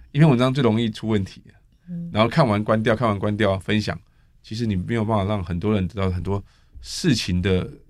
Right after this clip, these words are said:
Speaker 1: 全貌。所以这还回到我们最近常常在，大家在提的是所谓媒体议价法的问题。它其实它最大的挑战是，我们怎么样合起来跟平台收钱？我，当初我看到澳洲这个新闻，我一开始有点 shock，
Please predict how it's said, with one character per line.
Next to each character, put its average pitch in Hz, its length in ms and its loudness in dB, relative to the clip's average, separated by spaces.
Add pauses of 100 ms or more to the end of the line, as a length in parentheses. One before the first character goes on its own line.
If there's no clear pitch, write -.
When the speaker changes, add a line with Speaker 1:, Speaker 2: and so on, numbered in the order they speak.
Speaker 1:
全 92 240 -6
貌。 127 320 -2 (460)
所 - 120 -2
以 160 60 6
这 202 100 6
还 170 120 4
回 139 360 2
到 190 200 4
我 113 200 2
们 107 300 -2
最 160 160 0
近 135 220 0
常 113 180 -6
常 120 80 -2
在， 127 120 -2
大 139 180 -6
家 139 60 -2
在 139 100 0
提 - 200 -12
的 110 140 -2
是 123 260 -2 (640)
所 - 160 -8
谓 107 80 2
媒 107 160 4
体 117 140 -4
议 127 120 -4
价 123 220 2
法 - 240 -12
的 110 100 -18
问 113 300 -2
题。 - 160 -8
它 147 80 2
其 165 140 2
实 170 60 2
它 185 120 0
最 196 160 -4
大 180 140 2
的 135 140 2
挑 - 380 -8
战 165 220 0
是， 147 180 0 (680)
我 127 80 -6
们 165 100 2
怎 120 160 0
么 131 80 4
样 165 320 4
合 160 220 2
起 160 120 2
来 113 80 2
跟 123 200 2
平 101 240 -10
台 101 120 -4
收 87 220 -4
钱？ - 180 -10 (360)
我， - 100 -18
当 202 180 2
初 226 60 2
我 190 80 4
看 196 160 0
到 190 80 4
澳 190 260 4
洲 175 240 2
这 175 120 4
个 139 200 2
新 180 300 -2
闻， 117 160 2
我 113 100 2
一 185 200 0
开 196 180 -6
始 147 100 -2
有 139 60 0
点 127 160 -2
shock， - 360 -4